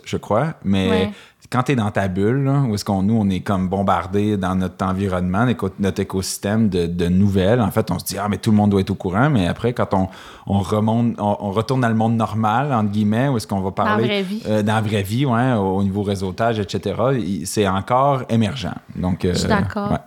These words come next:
Speaker 2: Mais moi, tu vois, quand j'ai commencé la talenterie, au début, je parlais que l'impact social, puis tout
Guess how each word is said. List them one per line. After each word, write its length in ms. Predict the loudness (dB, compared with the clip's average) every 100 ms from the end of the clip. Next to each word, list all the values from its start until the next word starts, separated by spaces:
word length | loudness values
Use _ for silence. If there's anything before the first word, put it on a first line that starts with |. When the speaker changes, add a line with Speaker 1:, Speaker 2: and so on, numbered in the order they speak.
| -12 -10 0
Speaker 2:
Mais 140 | 2
moi, 140 | 2 0
tu 180 | -2
vois, 160 | 0 0
quand 180 | 2 0
j'ai 140 | 0
commencé 360 | -2 -2 -2 -2
la 80 | -2
talenterie, 380 | 0 -2 -2
au 40 | -2
début, 200 | -2 -4
je 120 | -4
parlais 360 | -4 -2 -4 -4
que 120 | -4
l'impact 380 | -4 -4 -4 -2
social, 600 | -4 -2 2 4 4 2 0
puis 180 | -4
tout 160 | -2